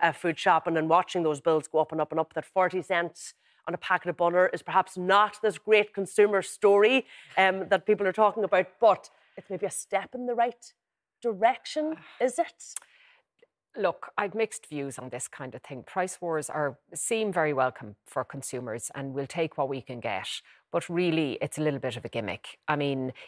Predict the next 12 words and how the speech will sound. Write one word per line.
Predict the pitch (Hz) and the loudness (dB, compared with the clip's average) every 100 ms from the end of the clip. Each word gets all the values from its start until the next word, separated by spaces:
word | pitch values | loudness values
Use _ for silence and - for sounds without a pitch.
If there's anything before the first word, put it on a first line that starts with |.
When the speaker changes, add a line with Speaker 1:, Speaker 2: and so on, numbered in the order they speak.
| _ | _
Speaker 2:
if | - | -2
you | 185 | 4
were | 214 196 | 4 2
to | - | 2
buy | 156 | 2
a | 139 | 2
pound | - 180 185 160 | 0 0 0 0
of | |
butter | 143 139 143 113 - | 0 0 2 0 0
a | 135 | -2
week | 139 120 - - - | -2 -4 -8 -10 -4
and | 135 127 | -4 -4